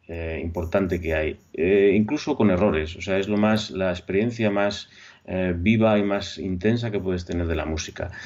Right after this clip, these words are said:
Entonces, ¿por qué no dar esa oportunidad también, pues, a gente que no conoce lo que se está haciendo en un conservatorio a través de estos canales? Entonces, el vídeo...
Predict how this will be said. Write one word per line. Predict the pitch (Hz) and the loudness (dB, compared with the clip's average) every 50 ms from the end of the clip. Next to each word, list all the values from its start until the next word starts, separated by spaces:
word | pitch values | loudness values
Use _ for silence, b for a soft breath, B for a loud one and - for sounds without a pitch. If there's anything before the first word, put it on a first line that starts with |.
| B B B | B B B
Entonces, | B - - 220 214 110 117 117 117 113 - B B B B B _ _ | B 2 4 4 6 6 4 2 2 2 -2 B B B B B _ _
¿por | 107 107 104 107 | 2 2 2 2
qué | - 113 110 | 2 4 4
no | 107 104 104 107 101 | 6 6 6 4 4
dar | 95 87 90 | 2 2 0
esa | 90 85 - 90 | -2 -4 -4 -8
oportunidad | 90 87 - 87 85 - 92 90 90 90 90 98 104 107 104 | -8 -6 -6 -8 -6 -4 -2 0 2 2 4 2 2 2 0
también, | 98 95 95 92 90 _ _ _ 95 95 98 101 113 139 151 - _ | -2 -4 -4 -4 -6 _ _ _ 0 2 2 2 2 0 -4 -8 _
pues, | - 95 85 - - 76 | -10 -10 -10 -10 -12 -12
a | 76 73 - - - - - | -12 -12 -12 -12 -14 -16 -16
gente | - - - 95 92 90 87 82 78 | -18 -10 -6 -4 -4 -2 -2 -4 -6
que | 78 | -6
no | 76 78 76 | -8 -8 -8
conoce | - 80 87 104 107 107 - 95 78 | -4 0 0 2 2 2 0 0 0
lo | 78 76 73 | 0 -2 -4
que | - 71 73 | -6 -8 -10
se | 78 78 | -8 -10
está | - - - - 76 78 76 78 80 78 | -14 -12 -8 -4 -2 -2 -2 -2 -4 -6
haciendo | - - 85 85 87 | -6 -2 0 2 4
en | 87 | 6
un | 87 87 | 4 4
conservatorio | 87 90 87 90 92 95 92 92 113 110 110 120 131 147 175 B B B B B B B - - | 4 2 2 4 2 2 2 4 4 4 6 6 4 2 2 B B B B B B B -10 -2
a | - 101 | -2 0
través | 98 - 82 82 85 85 | 0 0 0 0 0 0
de | 87 | 0
estos | 85 85 - 85 - | -2 -4 -4 -6 -2
canales? | 82 87 135 - - - 85 | -2 0 0 0 0 -2 -2
Entonces, | 82 80 87 85 92 92 - - | -4 -4 -2 0 0 -2 -2 -4
el | 92 90 87 | -4 -2 2
vídeo... | 90 107 110 110 110 107 104 101 - B | 2 4 4 6 6 6 6 4 2 B